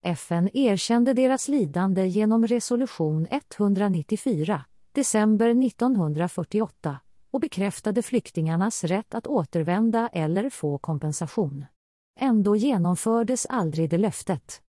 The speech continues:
Dess icke-genomförande tillät Israel att konsolidera sina nya gränser och arabiska värdländer att behandla flyktingarnas närvaro som tillfällig,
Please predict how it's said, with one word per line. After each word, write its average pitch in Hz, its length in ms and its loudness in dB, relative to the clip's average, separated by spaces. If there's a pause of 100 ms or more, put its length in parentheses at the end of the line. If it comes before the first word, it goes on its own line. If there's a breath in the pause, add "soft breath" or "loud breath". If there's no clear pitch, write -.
(380)
Dess 277 320 -2
icke-genomförande 196 1160 0
tillät 226 440 -2
Israel 196 600 0
att - 180 -6
konsolidera 214 840 0
sina 247 260 2
nya 175 320 2
gränser 165 760 -2
och 240 200 0
arabiska 226 640 -2
värdländer 165 760 0
att - 240 -6
behandla 170 500 0
flyktingarnas 165 760 -2
närvaro 180 760 0
som 233 240 0
tillfällig, 151 760 -2